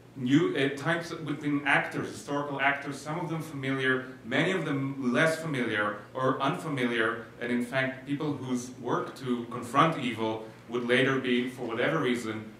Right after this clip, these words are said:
thrown into oblivion or silenced.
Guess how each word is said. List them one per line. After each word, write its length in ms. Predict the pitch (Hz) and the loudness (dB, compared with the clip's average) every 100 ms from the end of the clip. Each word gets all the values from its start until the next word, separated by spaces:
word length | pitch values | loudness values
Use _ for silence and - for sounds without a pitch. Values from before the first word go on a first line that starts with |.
| - | -14
thrown 400 | 113 113 113 110 | -2 2 2 2
into 360 | 101 - 110 | -4 -4 -6
oblivion 640 | 101 104 104 104 98 82 80 - | -4 -4 -2 -2 -4 -6 -10 -10
or 140 | 110 104 | -8 -8
silenced. 680 | - 110 113 107 160 - | 0 2 2 0 -4 -8